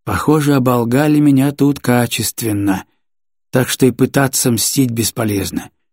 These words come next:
Все будут против меня, и никто, ни один человек не поверит в мою невиновность. Нет, надо уезжать и начинать всё сначала.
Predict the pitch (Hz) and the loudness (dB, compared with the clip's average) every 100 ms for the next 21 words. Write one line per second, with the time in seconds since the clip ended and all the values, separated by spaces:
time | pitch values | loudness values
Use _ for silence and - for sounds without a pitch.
0 | _ _ - 180 202 170 151 135 - 160 | _ _ -2 0 2 2 2 2 0 0
1 | 143 131 131 131 151 110 - _ _ - | 0 0 2 4 4 0 -6 _ _ 0
2 | 147 151 143 - 165 131 120 131 123 165 | 2 2 0 2 4 4 4 2 2 2
3 | 147 - 151 147 175 - 143 139 147 135 | 2 0 2 4 2 2 0 2 2 4
4 | 175 139 - 104 110 110 110 104 110 113 | 4 2 -2 -6 -2 0 -2 -2 -2 0
5 | 101 90 90 - - _ _ _ _ _ | -2 -4 -8 -10 -12 _ _ _ _ _
6 | _ - 120 110 120 127 120 110 104 101 | _ -4 -2 -2 0 0 0 -2 -2 -6
7 | 95 127 160 - 131 127 - 117 117 - | -2 -2 -2 0 -2 0 -2 -2 -2 -4
8 | - 107 - 104 - 110 101 85 | -6 -6 -4 -6 -6 -4 -4 -6